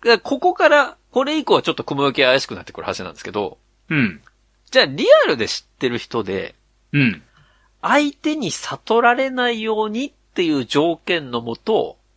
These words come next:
Speaker 1: 住所を知りたい場合。これ一番手っ取り早い方法なんでしょうかっていうと、
Speaker 2: うーん、さっきと違うのを出そうがないとな。うーん。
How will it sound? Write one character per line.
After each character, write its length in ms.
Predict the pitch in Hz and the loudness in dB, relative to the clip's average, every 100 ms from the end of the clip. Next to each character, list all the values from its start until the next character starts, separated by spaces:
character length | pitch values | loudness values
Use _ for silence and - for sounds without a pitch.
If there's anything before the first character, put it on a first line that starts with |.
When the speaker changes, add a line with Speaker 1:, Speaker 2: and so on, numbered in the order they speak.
| _ _ _ | _ _ _
Speaker 1:
住 300 | - 190 190 | -8 -2 0
所 220 | - 95 | 0 -6
を 40 | - | -8
知 220 | - 104 | -8 -6
り 100 | 110 | -4
た 180 | - 92 | -2 -4
い 60 | |
場 160 | 87 85 | -4 -12
合。 140 | 50 57 _ _ _ _ _ _ _ _ _ - | -14 -18 _ _ _ _ _ _ _ _ _ -2
こ 100 | 233 | 0
れ 80 | |
一 160 | 190 214 | 0 2
番 180 | 196 180 | 0 2
手 120 | 180 | 0
っ 60 | - - | -2 -2
取 200 | 165 147 | 0 4
り 20 | |
早 200 | 143 135 | 4 4
い 40 | |
方 200 | 110 98 | 2 -4
法 100 | 98 | -6
な 140 | 95 95 | -8 -10
ん 60 | |
で 60 | 92 | -12
し 80 | - | -16
ょ 60 | |
う 40 | 85 | -16
か 100 | - | -20
っ 40 | |
て 120 | - | -12
い 100 | 104 | -8
う 60 | 139 | -8
と、 340 | - 311 147 - _ _ _ _ _ | -2 2 2 -2 _ _ _ _ _
Speaker 2:
う 60 | 123 | 0
ー 920 | 139 131 131 127 123 117 117 113 110 | 2 4 2 2 4 4 2 2 0
ん、 20 | |
さ 120 | 107 | -2
っ 40 | 127 | -4
き 80 | - | -2
と 80 | |
違 240 | 107 127 117 | -4 2 2
う 40 | |
の 80 | 104 | 0
を 20 | |
出 120 | 95 | -4
そ 120 | 90 92 | -6 -8
う 20 | |
が 80 | 95 | -8
な 80 | |
い 60 | 87 | -10
と 100 | - | -4
な。 160 | 107 117 | 0 0
う 40 | |
ー 20 | |
ん。 460 | 104 98 95 92 | -2 -4 -6 -8